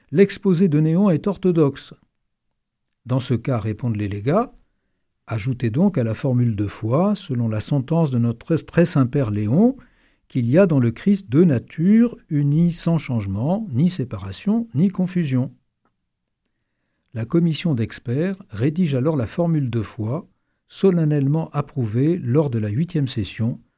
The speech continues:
le vingt-cinq octobre. Ce texte, le plus important de tous les conciles christologiques,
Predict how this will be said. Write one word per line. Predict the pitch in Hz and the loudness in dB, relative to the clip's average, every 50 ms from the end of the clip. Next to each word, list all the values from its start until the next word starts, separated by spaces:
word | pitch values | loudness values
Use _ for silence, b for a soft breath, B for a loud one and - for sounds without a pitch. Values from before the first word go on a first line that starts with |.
| _ _ - | _ _ -8
le | 120 117 | -4 -2
vingt-cinq | 113 113 113 107 - - 156 143 - | -2 0 0 -2 0 -2 -2 -2 -2
octobre. | 113 - - - 110 101 - - _ _ _ _ _ _ _ _ _ _ _ _ _ _ _ _ _ _ _ _ _ _ | -4 -6 -6 -8 -10 -10 -12 -16 _ _ _ _ _ _ _ _ _ _ _ _ _ _ _ _ _ _ _ _ _ _
Ce | - - 156 | -4 -2 -2
texte, | 160 - 123 110 101 - - - - - _ _ _ _ _ _ _ | -2 0 -2 -4 -4 -6 -12 -16 -18 -20 _ _ _ _ _ _ _
le | 117 110 | -12 -12
plus | - - 214 220 185 180 | -6 -2 0 2 2 2
important | 175 175 156 131 - - 208 202 | 2 0 -2 -6 -4 -2 -2 0
de | 139 131 | 0 -2
tous | 120 - - 226 | -2 -2 -2 0
les | 202 175 151 | 0 0 0
conciles | - 160 143 - - 185 170 | 0 -2 -4 -2 -2 -2 -2
christologiques, | - - 151 135 - - 135 127 113 113 110 110 175 226 233 - - | -2 -4 -6 -6 -6 -4 -4 -4 -2 -2 -2 -2 -2 -4 -4 -6 -10